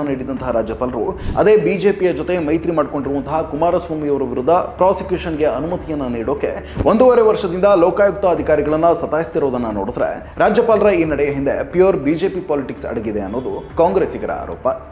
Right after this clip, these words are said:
ರಾಜಭವನದಲ್ಲಿ ಕುಮಾರಸ್ವಾಮಿ, ಜನಾರ್ದನ್ ರೆಡ್ಡಿ,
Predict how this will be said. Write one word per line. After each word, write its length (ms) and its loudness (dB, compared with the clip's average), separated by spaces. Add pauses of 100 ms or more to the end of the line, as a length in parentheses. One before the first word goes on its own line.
(160)
ರಾಜಭವನದಲ್ಲಿ 760 2
ಕುಮಾರಸ್ವಾಮಿ, 840 0
ಜನಾರ್ದನ್ 460 2
ರೆಡ್ಡಿ, 340 0